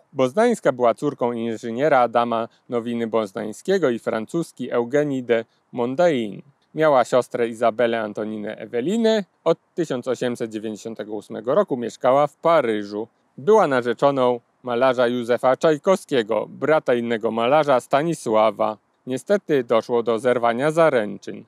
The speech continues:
Bracia Czajkowscy pochowani są w Alei Zasłużonych na Starych Powązkach w Warszawie. Józef po zerwaniu zaręczyn ożenił się z aktorką Letą Walewską, zmarłą w tysiąc dziewięćset dwudziestym dziewiątym roku.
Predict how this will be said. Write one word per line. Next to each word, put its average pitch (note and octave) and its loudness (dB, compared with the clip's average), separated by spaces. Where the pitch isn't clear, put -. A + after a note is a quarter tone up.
Bracia C3 2
Czajkowscy C#3 0
pochowani B2+ -2
są A#2 -4
w G2 -12
Alei A#2 -2
Zasłużonych A#2+ -4
na A2+ -10
Starych A3 0
Powązkach A#2 -4
w D#3+ -20
Warszawie. A2+ 0
Józef C#3+ 2
po A#2 -2
zerwaniu A2 -2
zaręczyn C#3+ 0
ożenił E3 -2
się A2+ -6
z - -20
aktorką B2 0
Letą D3 0
Walewską, B2 0
zmarłą A#2 0
w - -20
tysiąc C3+ -4
dziewięćset A2+ -10
dwudziestym A#2+ -10
dziewiątym A#2 -6
roku. A2 -6